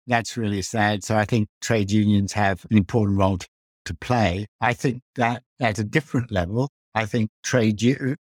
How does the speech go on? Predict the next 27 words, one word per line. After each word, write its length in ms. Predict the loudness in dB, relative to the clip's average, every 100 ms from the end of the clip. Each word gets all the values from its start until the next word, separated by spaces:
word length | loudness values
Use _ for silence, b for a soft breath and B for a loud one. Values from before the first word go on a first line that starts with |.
| _ _
I 140 | -4 -2
haven't 340 | -2 -4 -4
been 260 | 0 0 0 -6 _ _ _ _ _ -4
to 100 | 0
one 220 | 2 2
recently, 600 | 2 0 -2 -8 -10 -12 -14 _ _ B _ -10
but 140 | -2
my 160 | 0 0
experience 480 | 0 2 4 4
of 80 | -2
trade 300 | -2 -2 0
union 260 | 0 -2 -2
branch 360 | 2 2 0 -6
meetings 560 | -8 -10 -4 -2 -2 -6 _ _ _ _ -2
was 260 | 0 0
that 220 | -4 -4
they 220 | 0 0 0
w-, 140 | -4 -10 _ _ _ _ -2
was 320 | 0 0 -2
that 180 | 0 2
they 200 | 2 2
weren't 400 | 4 4 2 -2
particularly 420 | -4 -2 -2 -2
creative, 600 | 0 4 4 4 2 2
interest 520 | 4 2 2 0 0
in 120 | -4 -4
affairs. 520 | 0 2 2 2